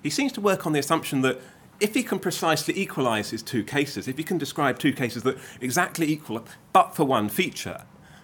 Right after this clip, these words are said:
and then then he'll have found out something really important about the world. As it were, what he, what from Rachel's perspective he'll have found out is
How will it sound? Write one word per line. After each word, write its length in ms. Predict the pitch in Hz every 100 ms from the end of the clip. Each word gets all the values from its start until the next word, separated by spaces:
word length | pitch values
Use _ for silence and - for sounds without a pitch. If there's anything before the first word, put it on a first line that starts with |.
| - -
and 140 | 143
then 360 | 170 147 131 - - - - - -
then 200 | 156 151
he'll 180 | 139 165
have 120 | 147
found 220 | 214 233
out 160 | 185 -
something 240 | 175 151
really 180 | 143 127
important 440 | 123 - 202 117 95
about 240 | 104 92
the 60 | 101
world. 340 | 101 90 92
As 120 | 120
it 60 | 120
were, 120 | 123 - - - - -
what 140 | 175
he, 180 | 160 170 - -
what 220 | 143 -
from 160 | - 107
Rachel's 480 | 247 - 214 143 -
perspective 400 | - 113 98 104
he'll 100 | 101
have 80 |
found 200 | 120 107
out 140 | 95 95
is 120 | 104